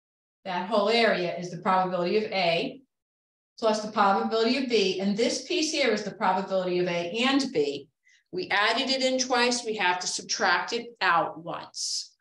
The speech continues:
Okay, so that each of the three parts of the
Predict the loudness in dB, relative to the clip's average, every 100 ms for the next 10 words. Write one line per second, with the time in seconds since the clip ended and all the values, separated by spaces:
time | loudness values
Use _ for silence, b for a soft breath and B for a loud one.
0 | b b b -10 -6 -4 -2 -2 0 0
1 | 0 -4 -6 -6 -2 -2 -2 -4 -4 -6
2 | -6 -8 -10 2 4 4 2 -2 -4 -2
3 | -2